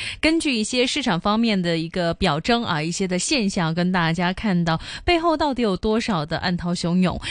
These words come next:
其實在這一次中美之間的一個博弈，剛剛專家也提到啊，未來這一段時間裏面，相信也不會停啊，這個只會更加的嚴重。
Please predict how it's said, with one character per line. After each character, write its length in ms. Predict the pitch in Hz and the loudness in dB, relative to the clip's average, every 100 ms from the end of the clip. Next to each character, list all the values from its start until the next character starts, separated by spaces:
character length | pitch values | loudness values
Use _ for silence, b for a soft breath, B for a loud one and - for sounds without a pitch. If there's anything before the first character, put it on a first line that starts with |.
| B | B
其 180 | - 349 | -2 0
實 80 | 359 | 0
在 200 | 349 269 | 0 0
這 100 | - | 0
一 140 | 233 | -2
次 260 | 247 240 208 | 0 2 2
中 160 | 226 | 2
美 160 | 220 165 | 0 0
之 180 | 160 190 | 0 -2
間 240 | 190 185 | 0 0
的 80 | 175 | 0
一 60 | 156 | 0
個 160 | 180 | -2
博 240 | - 165 170 | 0 0 0
弈， 240 | 190 170 | 2 0
剛 160 | - 185 | 0 0
剛 140 | 190 | 2
專 160 | 196 190 | 2 2
家 160 | 202 | 2
也 60 | 156 | 0
提 240 | - 160 | -4 -6
到 160 | 160 170 | 0 0
啊， 160 | 135 147 | 0 0
未 180 | 196 | 0
來 140 | 190 175 | 2 2
這 80 | 185 | 2
一 40 | |
段 200 | 190 185 | 2 0
時 120 | 185 | 0
間 160 | 175 185 | 0 0
裏 80 | 160 | 0
面， 220 | 160 165 | 0 0
相 160 | 269 | 0
信 100 | 320 | 2
也 80 | 359 | 2
不 120 | 226 | 2
會 120 | 285 262 | 0 2
停 280 | 247 220 | 2 0
啊， 280 | 240 208 190 | 0 -2 0
這 120 | 190 | -2
個 100 | 214 | -2
只 140 | 202 180 | -2 0
會 120 | 196 | -2
更 220 | 202 208 | 2 2
加 140 | 196 202 | 2 2
的 80 | |
嚴 280 | 180 156 156 | 0 0 0
重。 200 | 180 170 | 0 0